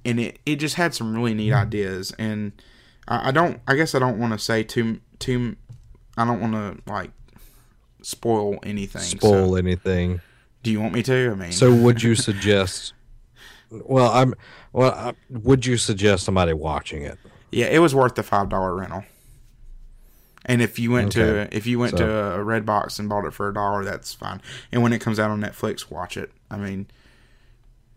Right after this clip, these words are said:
Speaker 1: it make you think. If you like that kind of stuff. If
Speaker 2: Okay,
Speaker 1: you,
Speaker 2: cool.
Speaker 1: if you like to think. <laughs>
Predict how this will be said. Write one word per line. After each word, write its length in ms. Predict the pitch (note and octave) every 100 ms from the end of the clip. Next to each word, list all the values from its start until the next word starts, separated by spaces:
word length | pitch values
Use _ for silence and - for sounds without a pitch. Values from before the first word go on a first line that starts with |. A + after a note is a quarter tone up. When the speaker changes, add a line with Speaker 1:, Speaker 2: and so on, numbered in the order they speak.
| _
Speaker 1:
it 80 | A#2
make 200 | A#2 A2+
you 60 | G#2
think. 400 | G2+ F#2+ - - - - - - _ _ _ _ _ _ _ _ _ _ -
If 140 | C3+
you 100 | D3+
like 180 | C#3 -
that 140 | F#2+
kind 140 | - G#2
of 60 |
stuff. 200 | - -
If 80 | B2+
Speaker 2:
Okay, 120 | C#3
Speaker 1:
you, 80 | C#3+
Speaker 2:
cool. 380 | - - A#2+ A#2+ - - _ _ _ -
Speaker 1:
if 120 | -
you 80 | A2+
like 140 | A2
to 60 | G2
think. 320 | G2+ E2
<laughs> 60 | -